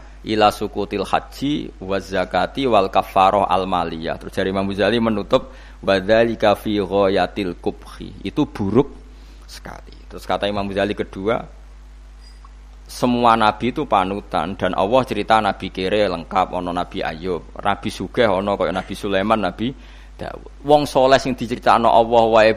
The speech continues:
ono sing melarat, ono sing sugih, kowe kok membatasi seakan-akan sing soleh syarate kudu mla-, melarat. Kok kecangkeman banget iki. Menyangkut alat malahi, kula lah keyakinan kula nganti sakniki alat malahi ku haram. Cara santri kula main gitar kita haramno.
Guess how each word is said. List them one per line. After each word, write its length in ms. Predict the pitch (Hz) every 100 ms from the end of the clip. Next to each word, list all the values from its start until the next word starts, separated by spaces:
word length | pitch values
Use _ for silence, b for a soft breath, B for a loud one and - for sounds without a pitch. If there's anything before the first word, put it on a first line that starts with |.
| -
ono 240 | 110 107 104
sing 160 | 110
melarat, 240 | 101 101 101
ono 160 | 104 101
sing 160 | 104 101
sugih, 400 | 147 - 120 117
kowe 160 | 139
kok 160 | 127 98
membatasi 640 | 110 104 101 107 120 131
seakan-akan 560 | - 101 104 101 104 123
sing 160 | 113
soleh 320 | 104 120 117 -
syarate 400 | 95 110 113 107
kudu 240 | 95 -
mla-, 320 | 98 104 262 - b b b b
melarat. 400 | - - - -
Kok 160 | - -
kecangkeman 560 | - 95 98 101 95 87
banget 300 | 85 90 - -
iki. 160 | - - - - - - - - -
Menyangkut 600 | 175 185 196 190 202 185 - - - - - 143
alat 320 | 160 165 165
malahi, 720 | 165 151 139 113 110 107 127 - - - - - -
kula 180 | - 247
lah 160 | 254 240 226
keyakinan 480 | 214 - 208 202
kula 240 | 190 214 208
nganti 160 | 196
sakniki 320 | 190 190 175 202
alat 240 | 180 170
malahi 280 | 160 156 151
ku 80 | 165
haram. 320 | - 101 90
Cara 240 | 90 147 156
santri 240 | 156 160
kula 160 | 165 170
main 160 | 160
gitar 320 | 156 135 -
kita 240 | 139 120 90
haramno. 400 | 104 92 -